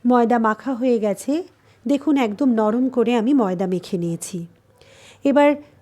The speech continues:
মিনিট কুড়ি আমি ঢাকা দিয়ে রেখে দিচ্ছি। আপনাদের হাতে সময় থাকলে আরও একটু বেশি সময় রেখে দিতে পারেন। এবার স্টাফিংয়ের জন্য নিয়ে নিচ্ছি দুটো সিদ্ধ করে রাখা আলু।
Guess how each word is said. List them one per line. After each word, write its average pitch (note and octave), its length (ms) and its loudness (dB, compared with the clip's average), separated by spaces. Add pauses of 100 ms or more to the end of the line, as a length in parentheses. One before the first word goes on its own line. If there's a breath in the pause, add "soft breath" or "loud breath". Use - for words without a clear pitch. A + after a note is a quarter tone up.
(120)
মিনিট D4 300 4
কুড়ি D4 420 0 (220)
আমি A3+ 380 0 (260)
ঢাকা B3 300 2
দিয়ে B3+ 200 2
রেখে G3 280 0
দিচ্ছি। E3+ 480 -8 (380)
আপনাদের A3+ 380 -2
হাতে A3+ 180 -6
সময় C4 380 -2
থাকলে C#4+ 400 -2 (240 loud breath)
আরও D4 200 2
একটু D4+ 260 -2
বেশি G#3+ 260 -2
সময় G#3+ 460 -2 (240 loud breath)
রেখে G3+ 280 0
দিতে F#3 220 -4
পারেন। E3 380 -6 (1700 soft breath)
এবার D4+ 360 2
স্টাফিংয়ের D4+ 760 0
জন্য D4+ 280 0
নিয়ে B3 280 0
নিচ্ছি A#3+ 640 -2 (340 soft breath)
দুটো A#3+ 220 -2
সিদ্ধ A#3+ 400 -4
করে A#3 300 -2
রাখা F#3 360 -4
আলু। G3 400 0